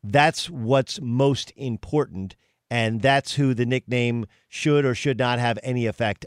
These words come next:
on. And so I, I do think that if, now, if that has changed, well, then,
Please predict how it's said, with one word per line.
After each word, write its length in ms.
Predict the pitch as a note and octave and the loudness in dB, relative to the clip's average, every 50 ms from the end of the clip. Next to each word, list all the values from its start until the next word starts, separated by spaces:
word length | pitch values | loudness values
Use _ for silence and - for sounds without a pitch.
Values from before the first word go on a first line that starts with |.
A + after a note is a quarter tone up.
| - | -4
on. 400 | B2+ B2+ A2 G2 F#2 F#2 F#2 F#2+ - _ _ _ _ _ - | -2 -2 -2 -2 -2 -4 -6 -8 -10 _ _ _ _ _ -6
And 280 | A#2+ A#2 A#2 A2+ A2 | -4 -2 -2 -2 -4
so 240 | - - B2+ A#2+ A2+ | -2 0 0 2 2
I, 200 | A2+ A2+ A2+ - _ - | 2 0 -2 -4 _ -4
I 100 | A#2+ A#2+ | -4 -4
do 240 | G2+ - C#3+ C#3+ B2 | -2 -2 -2 -2 0
think 220 | - C#3 B2 - | 0 -2 -2 0
that 200 | - A#2 A2 - _ | -2 -2 -2 -4 _
if, 140 | - B2 G#2 - - | -6 -6 -6 -6 -6
now, 300 | - B2+ A#2 A2+ A#2 A2 - - | -4 -2 0 0 -2 -2 -4 -6
if 180 | B2+ G2+ F#2 | -8 -6 -2
that 240 | G2+ C#3 D#3 E3+ E3+ | 2 2 2 2 2
has 220 | D3+ D3+ D3 A#2 | 0 -2 -2 -4
changed, 640 | - - - F#3+ F3+ C3 G#2 G2+ A2+ B2 - - _ _ _ _ _ _ _ _ _ _ | -4 -2 0 0 0 0 0 -2 -4 -6 -10 -14 _ _ _ _ _ _ _ _ _ _
well, 100 | - F3 | -8 -6
then, 360 | F3+ F#3 F#3+ F#3 F#3+ F#3+ F3 | -2 -2 -2 -2 -2 -4 -8